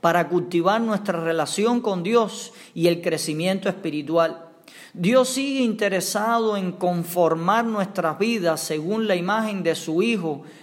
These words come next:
aún en medio de las situaciones que vivimos. Verdaderamente, eh, así como es el anhelo del apóstol Pablo y de la palabra del Señor, quiera Dios, mis hermanos, que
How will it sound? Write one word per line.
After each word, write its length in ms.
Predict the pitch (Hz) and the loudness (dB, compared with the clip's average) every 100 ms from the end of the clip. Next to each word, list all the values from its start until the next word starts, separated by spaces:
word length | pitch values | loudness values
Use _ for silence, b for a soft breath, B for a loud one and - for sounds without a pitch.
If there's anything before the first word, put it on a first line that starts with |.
| B B - | B B 0
aún 500 | 160 165 233 247 190 | 2 4 4 2 0
en 180 | 170 | -2
medio 400 | 175 220 214 185 | 0 2 2 2
de 120 | 165 156 | 2 2
las 160 | 147 | -2
situaciones 680 | - 151 151 - 175 202 190 | -4 -2 -2 2 2 2 0
que 180 | 190 156 | 0 -2
vivimos. 760 | 143 156 185 180 131 - - - _ _ B B B B - | 0 0 0 -2 -6 -10 -14 -18 _ _ B B B B -2
Verdaderamente, 1040 | 156 160 165 226 220 226 233 202 202 - - _ _ _ _ _ _ B B B B B _ - | 0 2 4 2 2 2 2 0 -4 -12 -18 _ _ _ _ _ _ B B B B B _ -4
eh, 360 | 165 151 147 - | 0 0 -2 -4
así 360 | 160 - 214 | -2 0 0
como 280 | 208 220 214 | 2 2 2
es 120 | 208 | 2
el 100 | 220 | 4
anhelo 400 | 202 185 233 226 | 2 2 2 4
del 100 | 196 | 4
apóstol 520 | 170 185 202 202 170 - | 2 2 2 2 0 2
Pablo 340 | 185 214 214 | 4 4 0
y 40 | 196 | 0
de 120 | 170 | 0
la 140 | 160 | 0
palabra 480 | 156 147 196 214 202 | 0 2 2 2 2
del 140 | 175 | 0
Señor, 400 | - 170 185 202 | -2 -2 0 0
quiera 300 | 196 214 208 | 2 2 4
Dios, 220 | 196 214 208 | 2 2 2
mis 160 | 190 | 0
hermanos, 460 | 180 165 190 208 202 | -2 0 0 0 -2
que 280 | 185 165 | -2 -4